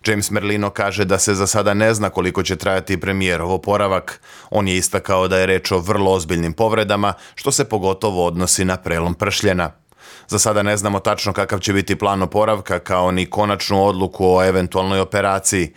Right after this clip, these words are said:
Za sada su iz Alfred bolnice saopštili da hiruški zahvat u ovom trenutku neće biti potreban, ali znaćemo više u narednih nekoliko dana”,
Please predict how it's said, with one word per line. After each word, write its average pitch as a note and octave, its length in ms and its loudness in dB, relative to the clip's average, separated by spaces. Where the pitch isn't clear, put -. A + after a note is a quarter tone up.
Za G#2+ 120 2
sada G2+ 240 0
su G2 160 0
iz F#2 140 0
Alfred F#2+ 340 0
bolnice F#2+ 400 0
saopštili G2 500 0
da F#2 120 0
hiruški F#2+ 540 -2
zahvat F#2+ 500 0
u G2 60 2
ovom F#2+ 200 2
trenutku F#2 500 -2
neće A2 360 0
biti E2 220 -4
potreban, G#2 520 0
ali D3+ 180 0
znaćemo G#2 400 0
više F#2+ 320 0
u F2 80 2
narednih F2+ 380 0
nekoliko F2+ 520 0
dana”, F#2+ 380 0